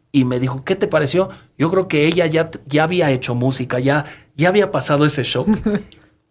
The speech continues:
Speaker 1: Y yo no pude decirle nada más, nada, la abracé y estaba yo llorando. Y ahí, eso fue un, un catarsis,
Speaker 2: Qué
Speaker 1: ¿no?
Speaker 2: gran
Speaker 1: Como
Speaker 2: historia.
Speaker 1: decir, sí se puede ir para adelante,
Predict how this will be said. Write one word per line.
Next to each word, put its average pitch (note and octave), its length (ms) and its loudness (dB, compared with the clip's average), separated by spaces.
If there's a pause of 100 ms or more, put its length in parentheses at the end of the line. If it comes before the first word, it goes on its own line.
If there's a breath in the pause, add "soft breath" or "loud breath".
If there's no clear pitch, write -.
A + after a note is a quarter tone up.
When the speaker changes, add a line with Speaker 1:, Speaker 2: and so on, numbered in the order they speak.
(340)
Speaker 1:
Y D#3+ 140 4
yo D3 220 0
no G3+ 240 -2
pude F#3 300 2
decirle D#3+ 360 -2
nada D#3 140 -4
más, E3+ 160 -4
nada, E3 200 0
la D#3 120 2
abracé C#3 320 0
y - 20 -2
estaba C#3+ 300 -4
yo B2 160 -8
llorando. G2 400 -14 (640)
Y D#3+ 160 2
ahí, F#3+ 480 0 (280)
eso G#3 300 2
fue F#3+ 240 0
un, G3 80 -2 (160)
un F3+ 220 -6 (260)
catarsis, C3+ 680 0
Speaker 2:
Qué B2+ 120 0
Speaker 1:
¿no? D#3 60 -2
Speaker 2:
gran F#3 200 2
Speaker 1:
Como E3 60 -2 (100)
Speaker 2:
historia. E3+ 240 4
Speaker 1:
decir, - 140 -12 (280 loud breath)
sí - 460 0
se G#3+ 180 2
puede F3 380 0
ir E3 120 -4
para D3+ 120 0
adelante, D3 580 -2